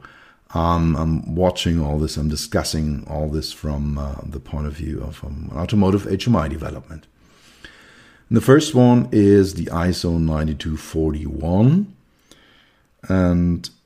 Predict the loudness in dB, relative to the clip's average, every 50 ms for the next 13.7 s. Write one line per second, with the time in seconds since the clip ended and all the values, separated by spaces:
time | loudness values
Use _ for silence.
0 | _ _ _ 2 4 4 4 4 0 -2 -4 -4 0 2 2 2 2 2 0 -2
1 | -2 -6 -12 -16 -10 -6 -2 -2 0 0 0 0 -2 -2 -4 -6 -8 -12 -14 -10
2 | -8 -4 -2 0 0 0 0 -2 -4 -8 -12 -10 -6 -4 -2 -2 -2 -2 -2 -2
3 | -2 -2 -2 -4 -6 -8 -14 -14 -14 -16 _ -12 -10 -6 -4 -2 -2 0 0 -2
4 | -2 -4 -8 -12 -20 -20 -20 _ _ _ _ _ _ _ -4 0 0 0 0 0
5 | -4 -14 _ _ _ _ 4 6 6 6 6 6 6 4 2 2 0 0 0 0
6 | 0 -2 0 0 0 2 2 2 2 2 0 0 -2 -4 -4 -4 -4 -4 -4 -2
7 | 0 0 2 2 2 2 4 4 4 4 4 4 2 0 -2 -6 -10 -10 -8 -6
8 | -6 -4 -4 -4 -6 -8 -12 -16 -10 -6 -4 -4 -4 -4 -4 -4 -4 -4 -6 -6
9 | -4 -4 -2 -2 -2 -2 -2 -2 -2 0 0 -2 0 0 0 0 0 0 0 -2
10 | -2 -2 -2 -4 -8 -12 -20 -20 -20 -20 -20 _ _ _ -8 -4 -2 -2 0 0
11 | 0 -2 -2 -2 -4 -2 -4 -4 -6 -12 _ _ _ _ _ _ _ _ _ _
12 | 4 6 6 6 6 2 -2 -6 -6 -8 -10 -10 -12 -14 -16 -16 _ -16 -12 -12
13 | -12 -10 -10 -12 -12 -12 -14 -16 -16 -16 -18 -18 -20